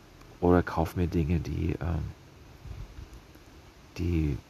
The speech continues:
wichtig sind. Sehr wichtig. Zum Beispiel ein ordentliches Equipment, um live gut aufzutreten.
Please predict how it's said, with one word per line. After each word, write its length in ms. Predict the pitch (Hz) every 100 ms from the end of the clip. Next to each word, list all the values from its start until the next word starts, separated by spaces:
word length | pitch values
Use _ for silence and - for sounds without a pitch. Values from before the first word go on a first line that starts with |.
| -
wichtig 400 | - 104 - -
sind. 320 | - 76 - - - - - - - - - - - - - - - - -
Sehr 280 | - 90 90
wichtig. 480 | - - - - - - - - - - - - - - - - - - - - - - -
Zum 140 | -
Beispiel 400 | - - - 78
ein 760 | 76 71 - - - - - -
ordentliches 420 | - - - -
Equipment, 680 | - - - - - - - - - - - - -
um 180 | 90
live 300 | 85 80 -
gut 160 | - -
aufzutreten. 800 | 67 - - - - - - -